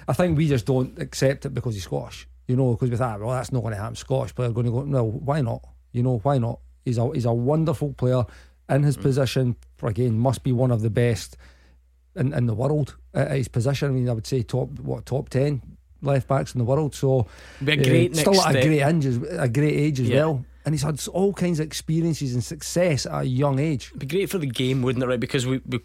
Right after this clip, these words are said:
Speaker 2: we've got Robertson, Tierney's done it. Y-, you could talk about, you know, even McGinn and Armstrong and, and whoever else over the years.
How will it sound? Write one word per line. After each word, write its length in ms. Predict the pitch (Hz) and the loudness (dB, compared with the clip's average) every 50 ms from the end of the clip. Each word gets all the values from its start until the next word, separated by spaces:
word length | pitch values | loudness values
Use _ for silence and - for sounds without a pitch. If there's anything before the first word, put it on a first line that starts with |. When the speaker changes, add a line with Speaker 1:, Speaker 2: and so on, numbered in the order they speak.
| _ | _
Speaker 2:
we've 140 | - 123 107 | -6 -6 -4
got 220 | - 123 127 123 120 | -2 0 0 0 0
Robertson, 460 | 117 107 113 98 117 113 - - 117 | 0 0 0 -2 -2 -4 -4 -4 -4
Tierney's 380 | 107 - 135 131 120 120 113 107 | -2 0 0 2 2 2 0 0
done 160 | - 120 113 | 0 0 2
it. 180 | 113 117 107 - | 2 0 0 -2
Y-, 60 | 110 107 | -8 -10
you 200 | 95 117 120 120 | -8 -8 -8 -10
could 80 | - - | -6 -4
talk 200 | - 113 101 - | -4 -2 -2 -2
about, 240 | 107 110 104 101 - - | -2 -2 -2 -2 -4 -6
you 80 | - 117 | -8 -6
know, 60 | 104 104 | -6 -4
even 320 | 107 101 110 104 95 87 - - - - - - - | -4 -2 -2 -4 -4 -6 -10 -18 -20 -20 -20 -20 -18
McGinn 320 | - 90 92 104 123 131 123 | -16 -8 -4 -2 0 0 2
and 100 | 113 110 | 2 2
Armstrong 520 | 113 117 117 117 - - 113 110 113 110 | 2 0 0 -2 -2 -2 0 0 0 0
and, 180 | 107 101 101 - | -2 -2 -4 -4
and 120 | - 110 104 | -6 -6 -4
whoever 260 | - 120 117 110 107 | -2 -2 0 0 0
else 260 | 110 110 113 107 - | 0 0 0 -2 -2
over 140 | 120 113 110 | -2 -2 -2
the 80 | 101 107 | -2 -2
years. 360 | 104 110 120 123 120 110 - | 0 2 2 2 0 -2 -4